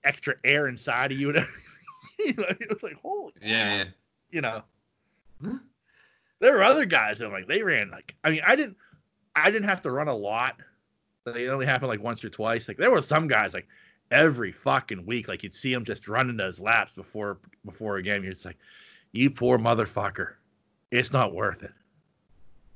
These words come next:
Speaker 1: You're
Speaker 2: <laughs> No.
Speaker 1: In all honesty, you're not that good anyway. <laughs>
Speaker 2: Nice.
Speaker 1: You know, you'd be doing us a favor if you didn't make the weight.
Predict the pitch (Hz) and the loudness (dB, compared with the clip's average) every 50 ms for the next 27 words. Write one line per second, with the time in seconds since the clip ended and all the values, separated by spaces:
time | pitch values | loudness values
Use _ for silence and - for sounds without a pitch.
0 | - - - - - - - - - - - - _ _ - - - - _ _ | -20 -20 -20 -20 -20 -20 -20 -18 -18 -18 -20 -20 _ _ -20 -20 -20 -20 _ _
1 | _ _ _ _ - - 110 107 - - 107 110 123 117 87 85 85 - 117 131 | _ _ _ _ -12 -10 -10 -8 -6 -6 -4 -2 -2 -2 -4 -6 -14 -14 -6 0
2 | 135 127 117 95 90 - - _ _ _ _ _ - 135 139 147 156 156 151 151 | 2 2 2 2 0 -6 -14 _ _ _ _ _ 0 2 6 8 8 8 10 8
3 | 151 147 143 131 - 131 120 113 117 117 123 123 120 135 120 104 98 104 107 92 | 8 8 6 4 2 0 -4 -2 0 0 0 0 2 0 0 0 0 -2 -4 -4
4 | 92 92 92 90 78 80 82 82 - - _ _ _ _ _ _ _ _ _ _ | -4 -8 -10 -12 -12 -12 -14 -14 -16 -18 _ _ _ _ _ _ _ _ _ _
5 | - 143 - - - - - 139 131 123 143 143 131 127 117 107 - - - 160 | -6 -6 -6 -6 -6 -8 -8 -8 -4 2 4 4 6 4 4 0 -6 -8 -8 -10
6 | 135 - - _ _ _ _ _ - - - - - - - - - - 311 190 | -12 -16 -18 _ _ _ _ _ -20 -20 -20 -20 -18 -16 -16 -12 -6 -4 0 2
7 | 175 160 143 117 170 175 180 170 170 143 - 127 - - - 139 139 139 135 123 | 4 4 6 8 8 10 10 10 8 6 4 0 -2 2 4 4 6 6 4 4
8 | 127 127 127 123 - 107 101 92 104 117 110 104 101 95 87 101 98 92 - - | 2 2 0 0 -2 -8 -8 -6 -6 -6 -6 -6 -10 -12 -10 -10 -12 -12 -12 -14
9 | 87 80 78 - - - - - | -14 -14 -12 -14 -14 -14 -16 -20